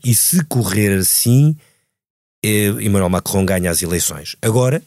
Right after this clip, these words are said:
é preciso que tudo lhe corra bem e continue a correr bem até ao domingo. Se não correr bem, a hipótese de Marine Le Pen ganhar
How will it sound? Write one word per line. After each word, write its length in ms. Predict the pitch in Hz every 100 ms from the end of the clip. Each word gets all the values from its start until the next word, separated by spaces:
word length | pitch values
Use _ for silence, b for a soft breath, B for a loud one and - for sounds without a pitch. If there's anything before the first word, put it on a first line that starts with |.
| -
é 120 | 113
preciso 580 | 117 - - 175 160 -
que 80 | -
tudo 240 | 120 104
lhe 80 | 101
corra 340 | 107 90 90
bem 300 | 82 110 147
e 80 | 147
continue 400 | 135 113 113 110
a 40 |
correr 300 | - 101 117
bem 300 | 113 143 165 185 b b _ _
até 220 | 117 - 131
ao 140 | 131
domingo. 360 | 143 120 98 - b b b
Se 200 | - -
não 220 | 147 147
correr 300 | 135 123 139
bem, 360 | 139 147 156 190 b b b _ _ -
a 80 | 104
hipótese 540 | 104 - 113 113 - -
de 60 |
Marine 360 | 92 85 90 87
Le 60 |
Pen 320 | 85 95 87 87
ganhar 520 | 101 98 98 107